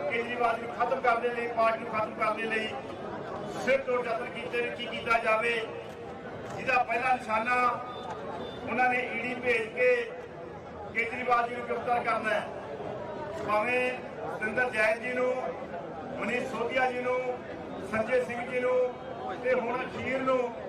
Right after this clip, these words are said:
ਜਿਹੜਾ ਹੱਥ ਪਾਉਣਾ ਸੀ ਪਤਾ ਹੀ ਸੀ, ਉਹ ਕੇਜਰੀਵਾਲ ਜੀ ਨੂੰ ਪਾ ਲਿਆ। ਜਦੋਂ ਕੋਈ ਮਨੀ ਟ੍ਰੇਲਿੰਗ ਨਹੀਂ ਹੋਈ, ਕਿਸੇ ਕਿਸਮ ਦਾ ਪੈਸਾ ਦਿੱਤਾ, ਲੈਤਾ ਜਾਂ ਹੋਰ ਨਹੀਂ ਸਿੱਧ ਹੋਇਆ, ਕੇਜਰੀ ਅਦਾਲਤ ਦੇ ਵਿੱਚ ਉਹਨਾਂ ਨੂੰ ਜ਼ਮਾਨਤ ਮਿਲ ਗਈ ਹੈ।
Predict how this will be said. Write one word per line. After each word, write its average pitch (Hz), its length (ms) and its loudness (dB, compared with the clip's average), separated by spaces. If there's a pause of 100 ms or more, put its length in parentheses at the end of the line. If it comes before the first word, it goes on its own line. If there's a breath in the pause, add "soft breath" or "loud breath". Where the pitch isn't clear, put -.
(440)
ਜਿਹੜਾ - 220 0
ਹੱਥ 220 200 2
ਪਾਉਣਾ 226 420 4
ਸੀ 247 80 -2
ਪਤਾ 190 280 2
ਹੀ 202 160 4
ਸੀ, 240 180 -4 (640)
ਉਹ 233 200 -2
ਕੇਜਰੀਵਾਲ 240 480 2
ਜੀ 220 100 -4
ਨੂੰ 233 80 -4
ਪਾ 220 140 4
ਲਿਆ। 208 260 0 (880)
ਜਦੋਂ 247 280 6
ਕੋਈ 254 220 2
ਮਨੀ 240 240 0
ਟ੍ਰੇਲਿੰਗ 247 360 0
ਨਹੀਂ 254 240 0
ਹੋਈ, 247 320 4 (840)
ਕਿਸੇ 254 220 2
ਕਿਸਮ 233 300 -4
ਦਾ 254 160 2
ਪੈਸਾ 240 280 2
ਦਿੱਤਾ, 226 360 2 (180)
ਲੈਤਾ 240 560 2
ਜਾਂ 240 140 4
ਹੋਰ 226 260 2
ਨਹੀਂ 254 240 0
ਸਿੱਧ 240 160 0
ਹੋਇਆ, 233 320 4 (920)
ਕੇਜਰੀ 240 320 2
ਅਦਾਲਤ 240 340 4
ਦੇ 247 100 4
ਵਿੱਚ 240 240 -2
ਉਹਨਾਂ 226 160 0
ਨੂੰ - 80 -2
ਜ਼ਮਾਨਤ 214 400 -2
ਮਿਲ 202 100 -2
ਗਈ 190 220 0
ਹੈ। 175 180 2